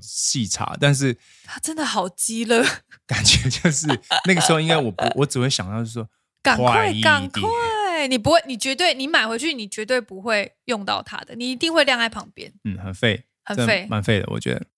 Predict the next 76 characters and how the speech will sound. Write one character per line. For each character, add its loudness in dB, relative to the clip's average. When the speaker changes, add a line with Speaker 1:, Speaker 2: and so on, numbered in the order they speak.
Speaker 1:
然 6
后 8
下 8
一 0
个 0
是 0
乳 0
头 2
保 2
护 -6
垫。 -2
Speaker 2:
好。 4
好， 0
这 0
个 2
东 0
西 -4
我 -2
就 -2
要 2
讲 -8
了， -20
因 -4
为 0
这 -2
个 2
东 0
西 -6
我 -8
生 -4
第 -2
一 -2
胎 2
的 -6
时 -10
候 -6
呢， -20
它 4
就 4
附 -2
在 4
我 -4
买 -2
的 -8
那 -4
个 -4
挤 -12
奶 -12
器 -10
里 -20
面。 -18
然 6
后 6
呢， 0
他 0
就 -2
说 -2
它 -4
是 -4
乳 -8
头 -14
保 -14
护 -14
垫， -8
然 -4
后 0
我 0
真 -8
的 -4
不 -8
知 -6
道 -2
怎 -8
么 -4
用 0
欸。 2